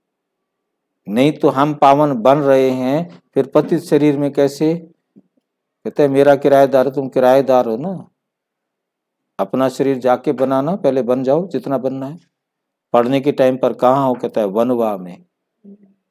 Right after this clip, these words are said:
ये शब्द बड़े wonderful हैं, बहुत deep हैं ये, इतने ordinary शब्द नहीं है। क्योंकि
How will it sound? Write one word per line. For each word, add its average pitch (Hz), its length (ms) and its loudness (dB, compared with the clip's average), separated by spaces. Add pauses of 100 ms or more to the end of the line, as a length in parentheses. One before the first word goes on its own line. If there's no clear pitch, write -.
(260)
ये 101 80 -6
शब्द 127 420 -4 (200)
बड़े 147 440 2 (320)
wonderful 151 500 0
हैं, 214 160 2
बहुत 147 260 0
deep 156 480 -4
हैं 131 120 -2
ये, 127 300 -4 (960)
इतने 165 220 -4
ordinary 170 520 4
शब्द 165 260 0
नहीं 180 240 0
है। 113 200 -4 (1500)
क्योंकि 175 640 2